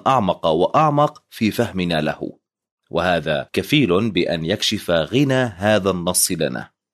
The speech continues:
إنه سفر رائع بكل معنى الكلمة، وهو حقا البداية القوية لكل العهد الجديد، وقد قصد الروح القدس أن يضعه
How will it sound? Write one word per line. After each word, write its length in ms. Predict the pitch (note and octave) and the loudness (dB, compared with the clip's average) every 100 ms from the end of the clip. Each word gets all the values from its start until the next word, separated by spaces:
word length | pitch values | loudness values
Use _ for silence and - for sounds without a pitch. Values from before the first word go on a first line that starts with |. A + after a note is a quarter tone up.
| _ _ _ - | _ _ _ -2
إنه 280 | G#2 E2 D#2 | 0 0 0
سفر 600 | - B2+ - G#2+ F2+ F2 | 0 -2 0 0 2 2
رائع 480 | G2+ - G#2+ G2+ | 2 2 0 0
بكل 760 | F2+ E2 F2 - C#3+ D#3 D3+ D3 | 0 -4 -6 -2 -2 0 2 2
معنى 380 | B2+ C#3 C3 C3+ | 2 0 0 -2
الكلمة، 520 | A#2+ G#2 E2+ - - - _ _ _ _ _ _ _ - | -2 -6 -6 -8 -12 -14 _ _ _ _ _ _ _ -4
وهو 260 | G2+ G#2 G2 | 0 2 2
حقا 380 | G3 F#3+ B2 | 0 0 0
البداية 680 | D3 E3+ F2+ D#2 E2 A2+ F2+ | 0 0 -2 -4 0 0 2
القوية 560 | E2 - F2 B2 F2+ F2 | 0 0 0 0 2 0
لكل 400 | E2+ - B2+ F#2 | 0 0 0 2
العهد 340 | C#2+ - - | 0 -4 -4
الجديد، 520 | F#2 F2+ G#2 C#3 - _ _ _ _ _ _ _ _ - | -4 -2 0 -2 -4 _ _ _ _ _ _ _ _ -2
وقد 320 | C#3 A#2 F2+ | 0 0 -4
قصد 380 | - B2 A2+ F2+ | -2 0 2 2
الروح 340 | E2+ G#2 G2+ | 2 0 -2
القدس 560 | F2+ - F#2+ G#2 - - | -2 0 2 2 0 -2
أن 140 | F2 | -2
يضعه 640 | D#2 D#2+ F#2 F2+ F2 F2 | -2 0 0 0 -2 -2